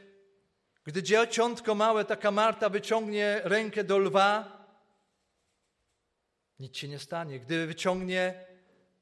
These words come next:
do niedźwiedzia, nic się nie stanie. Znacie te opisy, tak? Przypominamy sobie o tej harmonii, o tym pokoju, o tej zgodzie, o to, jak było wśród tych pierwszych ludzi, gdy przechadzali się w bliskości Pana,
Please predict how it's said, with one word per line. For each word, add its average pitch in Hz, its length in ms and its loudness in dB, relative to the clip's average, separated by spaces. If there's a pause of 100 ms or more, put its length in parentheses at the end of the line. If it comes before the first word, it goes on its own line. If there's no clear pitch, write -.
(960)
do 147 80 -6
niedźwiedzia, 156 640 -6
nic 160 200 -10
się 170 120 -8
nie 165 100 -10
stanie. 170 480 -8 (1000)
Znacie 277 340 0
te 208 120 4
opisy, 190 480 0
tak? 196 400 -2
Przypominamy 208 640 0
sobie 131 440 -4 (840)
o 170 80 -2
tej 185 120 0
harmonii, 202 520 2
o 185 60 0
tym 190 180 -2
pokoju, 208 500 2
o 180 40 2
tej 190 180 0
zgodzie, 160 760 2 (720)
o 196 100 0
to, 226 100 4
jak 202 240 4
było 240 320 4
wśród - 320 -6
tych - 180 -6
pierwszych 233 380 -4
ludzi, 220 300 -6
gdy 202 120 -4
przechadzali 214 640 0
się 214 160 -4
w 175 60 -8
bliskości 220 560 -8
Pana, 240 420 2